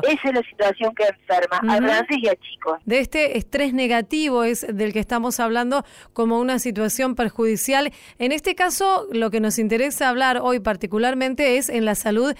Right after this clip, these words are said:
Speaker 2: de los niños y las niñas. ¿De qué manera puede afectar a la salud de los chicos?
Speaker 1: Bueno, eh, la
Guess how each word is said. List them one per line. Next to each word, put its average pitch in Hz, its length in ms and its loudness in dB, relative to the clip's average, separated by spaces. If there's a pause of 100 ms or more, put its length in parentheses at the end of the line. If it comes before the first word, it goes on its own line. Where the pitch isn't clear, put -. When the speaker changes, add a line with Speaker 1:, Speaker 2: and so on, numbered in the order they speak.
(260)
Speaker 2:
de 220 180 0
los 208 180 0
niños 302 520 -2 (220)
y 233 140 0
las 220 180 0
niñas. 202 560 0 (240)
¿De 262 220 -2
qué 427 140 4
manera 262 500 2
puede 247 240 2
afectar 233 680 -2
a 202 200 0
la 208 120 -2
salud 220 360 -2
de 202 180 -2
los 196 160 -2
chicos? 165 680 -6 (1500)
Speaker 1:
Bueno, 226 320 0 (560)
eh, 208 300 2 (160)
la - 220 4